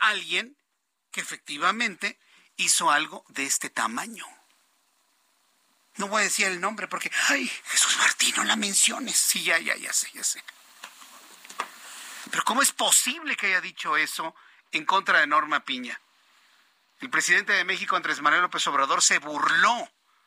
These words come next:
del Premio de los Derechos Humanos dos mil veintitrés que la Asociación Internacional de Mujeres Juezas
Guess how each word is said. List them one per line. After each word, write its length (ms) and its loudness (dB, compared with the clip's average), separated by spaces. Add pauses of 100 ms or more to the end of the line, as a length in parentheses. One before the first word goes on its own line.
(400)
del 240 -4
Premio 320 0
de 80 -2
los 140 -4
Derechos 360 -2
Humanos 300 2
dos 160 -4
mil 160 -6
veintitrés 520 -2
que 120 -2
la 80 2
Asociación 440 0
Internacional 680 0
de 60 -6
Mujeres 360 0
Juezas 560 0